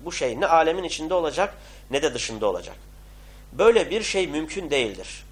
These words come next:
Böyle bir şey mümkün değildir. Ne aklen, ne hissen, ne fıtraten, ne şer'an. Böyle bir şey nedir? Mümkün değildir. Ancak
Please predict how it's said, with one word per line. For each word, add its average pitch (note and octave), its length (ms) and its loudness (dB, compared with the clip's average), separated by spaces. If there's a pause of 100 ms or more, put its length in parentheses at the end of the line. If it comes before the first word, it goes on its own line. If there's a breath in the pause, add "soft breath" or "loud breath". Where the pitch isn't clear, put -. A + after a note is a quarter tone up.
(260)
Böyle C3 200 0
bir D3+ 80 -6
şey F#3 300 -2 (600)
mümkün D#3 640 -4 (540)
değildir. B2 380 -2 (100)
Ne D#3+ 100 4
aklen, A2+ 600 0
ne E3+ 100 0
hissen, A#2 520 -6
ne D3+ 80 -2
fıtraten, C3 720 -6
ne D#3 100 -2
şer'an. C3+ 680 2 (800)
Böyle D3+ 220 2
bir C3+ 60 -6
şey C#3+ 240 -4
nedir? D#3+ 300 -4 (840 loud breath)
Mümkün E3 580 -4 (160)
değildir. G#2+ 640 -4 (720 loud breath)
Ancak A3+ 440 2